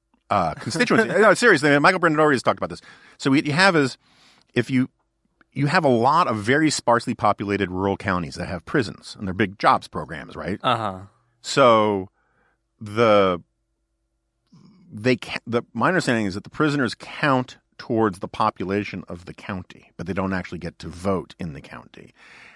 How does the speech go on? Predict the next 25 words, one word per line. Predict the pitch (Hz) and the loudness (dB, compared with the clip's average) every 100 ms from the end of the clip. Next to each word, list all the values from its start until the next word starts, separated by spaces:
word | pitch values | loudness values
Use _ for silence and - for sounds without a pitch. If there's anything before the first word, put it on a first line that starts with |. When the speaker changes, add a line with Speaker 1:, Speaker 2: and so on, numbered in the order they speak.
| _ - | _ -4
Speaker 1:
And | 104 95 90 | 0 0 -2
in | 95 | -4
Vermont, | 90 107 110 156 139 95 | -2 2 4 6 4 2
one | 104 | -4
of | 101 | -6
the | 92 | -6
things | 107 92 | -6 -4
they | 95 | -6
do, | 85 92 90 85 - _ _ - | -4 0 0 -2 -6 _ _ -10
I | |
think | - 143 | -4 -4
it's | 90 | -4
Vermont, | 85 85 82 - _ _ _ _ | -8 -8 -12 -18 _ _ _ _
you | - 110 | -12 -6
get | 113 147 | -2 -4
to | - | -6
vote | 90 90 98 120 151 131 110 - _ _ _ _ _ _ _ _ _ _ | -16 -14 -6 0 2 2 -2 -8 _ _ _ _ _ _ _ _ _ _
where | 110 120 139 | -2 2 4
you | 131 107 | 2 -2
lived | 101 123 143 120 | -2 2 2 2
when | 113 107 | -2 -6
you | |
committed | 92 110 107 98 | -6 -8 -6 -6
your | 85 | -8
crime, | 82 - 107 92 - - | -10 -4 -2 -2 -6 -16